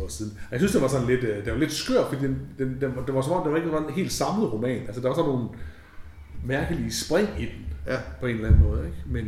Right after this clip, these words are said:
Speaker 1: øh, det kan godt være, man skal læse den også igen.
Speaker 2: Men det, og, og det, og det minder mig om, at så, så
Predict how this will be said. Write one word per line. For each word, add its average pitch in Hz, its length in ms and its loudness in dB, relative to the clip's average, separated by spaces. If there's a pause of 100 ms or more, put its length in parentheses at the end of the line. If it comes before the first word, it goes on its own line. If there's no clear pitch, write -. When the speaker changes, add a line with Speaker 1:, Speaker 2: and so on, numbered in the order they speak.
Speaker 1:
øh, 95 60 -4
det - 1000 -12
kan 120 100 -6
godt - 80 -8
være, 262 60 -6
man 220 100 -6
skal 143 140 -8
læse 151 180 -8
den 143 80 -12
også 135 160 -8
igen. 131 120 -8 (960)
Speaker 2:
Men 131 100 0
det, 160 100 12 (100)
og, - 60 12 (100)
og 151 60 4
det, 180 220 8
og 156 60 2
det 180 100 4
minder 202 200 6
mig 165 80 4
om, 143 80 4
at 123 100 0 (140)
så, 175 200 -2
så 190 140 0